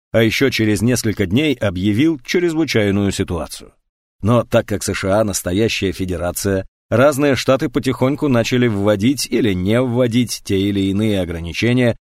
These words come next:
ориентируясь на эпидемиологическую ситуацию и собственные взгляды.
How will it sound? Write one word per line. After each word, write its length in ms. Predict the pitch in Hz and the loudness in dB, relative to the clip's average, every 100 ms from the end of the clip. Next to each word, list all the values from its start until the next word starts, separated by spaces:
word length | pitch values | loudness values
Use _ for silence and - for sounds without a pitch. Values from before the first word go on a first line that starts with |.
| _ | _
ориентируясь 760 | 117 127 131 123 190 190 156 156 | 2 2 2 2 2 4 2 0
на 140 | 165 | -2
эпидемиологическую 1300 | - 160 147 135 143 139 127 123 143 151 127 139 123 | 0 0 0 0 0 2 2 2 0 -2 -2 0 0
ситуацию 720 | 120 104 104 110 139 143 120 | 0 2 2 0 0 0 0
и 240 | 131 127 - | 0 0 0
собственные 720 | - 139 - 120 120 113 104 | -2 -2 -2 0 2 2 0
взгляды. 400 | 78 80 71 | -2 -8 -10